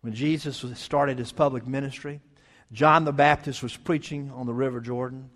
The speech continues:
And you remember one day Jesus came walking in his direction, and John the Baptist pointed to him and said, "Behold the Lamb of God that takes away the sin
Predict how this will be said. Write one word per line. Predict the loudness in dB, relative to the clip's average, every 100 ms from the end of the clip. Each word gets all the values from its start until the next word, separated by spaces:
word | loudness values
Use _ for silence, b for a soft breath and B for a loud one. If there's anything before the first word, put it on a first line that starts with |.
| b b b b b
And | -4
you | 0
remember | 2 4 4
one | 4 2 2
day | 2 2 0 -6
Jesus | -4 -2 -2 -4 -8
came | -6 -4
walking | 0 0 0 -6
in | -6
his | -6 -6
direction, | -6 -6 -8 -10 -12
and | -8
John | -4 -2 -2
the | -4
Baptist | -6 -6 -12 -16
pointed | -10 -8 -8 -8
to |
him | -8
and | -10
said, | -10 -10
"Behold | -8 -4 -4 -4
the | -6
Lamb | -6 -6 -8
of | -10
God | -10 -10
that | -14
takes | -16 -16 -14 -14
away | -12
the | -12
sin | -12 -12 -12 -14 -18